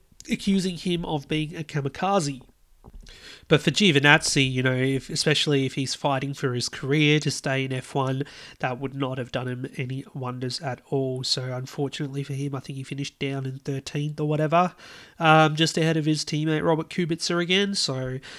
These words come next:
not the greatest day for, for old Antonio. So, you know, and, and if you believe the <laughs> rumours to be true about who'll be taking that second seat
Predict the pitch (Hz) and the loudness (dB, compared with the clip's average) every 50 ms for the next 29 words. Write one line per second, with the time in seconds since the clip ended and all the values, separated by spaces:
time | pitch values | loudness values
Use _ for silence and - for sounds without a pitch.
0 | - - - - 285 285 285 214 190 202 190 180 156 143 - - - 143 131 131 | -18 -10 0 2 2 4 4 4 6 6 6 6 6 4 2 0 0 0 0 -2
1 | 131 127 - 147 135 131 135 - - 147 135 131 131 131 131 127 127 135 - 139 | -2 -4 -4 -4 -2 -2 -4 -4 -2 -2 -2 -2 -2 -2 -4 -6 -8 -6 -4 -4
2 | 131 131 131 127 127 123 123 120 120 - - - - 131 127 127 127 127 131 143 | -4 -4 -4 -4 -6 -6 -6 -8 -10 -8 -8 -6 -4 -4 -4 -4 -6 -6 -6 -6
3 | 135 127 127 123 123 123 127 131 131 143 - - - 139 131 135 135 139 143 139 | -6 -6 -6 -8 -8 -10 -10 -12 -14 -16 -14 -10 -10 -10 -8 -10 -12 -10 -10 -10
4 | - - 147 135 131 135 135 139 135 135 135 151 143 139 170 180 160 151 151 143 | -8 -6 -8 -6 -4 -4 -4 -4 -4 -4 0 0 2 4 4 4 4 4 2 -2
5 | - - 143 139 - - - 170 180 180 170 165 160 160 165 160 - - - - | -2 -4 -6 -6 -4 0 2 2 4 4 4 4 4 4 2 2 -2 -6 -18 -18
6 | - - - _ - 185 185 180 170 175 - - 170 160 165 175 165 165 156 - | -20 -20 -14 _ 2 2 4 4 4 0 0 0 -2 -2 0 -2 -2 -2 -2 -2
7 | - 180 160 - 165 165 - - 170 170 170 170 | -4 -4 -4 -4 -4 -4 -4 -2 -2 -2 -4 -6